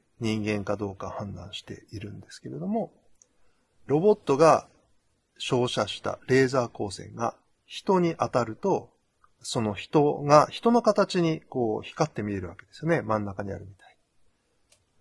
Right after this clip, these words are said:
で、我々がこの光って見える点群を見ると、まあなんか人かな、わかりますよね。で、人間がこの点を見て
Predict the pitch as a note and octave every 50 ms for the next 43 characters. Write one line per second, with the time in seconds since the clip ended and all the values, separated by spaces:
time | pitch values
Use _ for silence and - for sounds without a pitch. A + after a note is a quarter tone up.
0 | _ - - - _ - C#3+ C#3+ C#3 C#3 C#3 D3 E3 F#3+ G#3 G#3+ G#3+ G#3+ G#3+ G#3
1 | G3+ G3 - - G3 F#3 F#3+ F#3 F#3 F3+ F3+ - _ - - - - B3+ - -
2 | - D#3+ C#3+ C#3 C3 C3 A#2+ G#2+ G#2 - - A2 A2 A2+ A2+ G#2 A2 A2 G#2+ G#2+
3 | G#2+ G#2 G#2+ A#2 A#2+ A2+ G2+ F#2+ F#2+ - - G3 F#3+ D#3 A2 G#2+ A2+ B2 C#3+ D#3+
4 | D3+ B2 G#2+ G#2 A2+ A#2+ B2 - A2 - - - C3 - - C3 C#3 C#3 A#2+ -
5 | - _ _ - _ - A#2 - - E3+ F3 F3 E3+ D#3 - - E2 F#2 F#2+ -
6 | _ _ _ _ _ _ - - - _ _ D#3+ D3 C#3 C#3+ - - - D3 D3+
7 | F3 F#3+ G3 G3 G3+ G3 G3 G3 F#3+ F#3 F3+ - F3+ F3+ F3+ F3+ - F3+ F3+ F3+
8 | F3+ F3+ F3+ F3 F3+ F#3 F3 - - D#3+ D#3+ D#3+ D#3+ -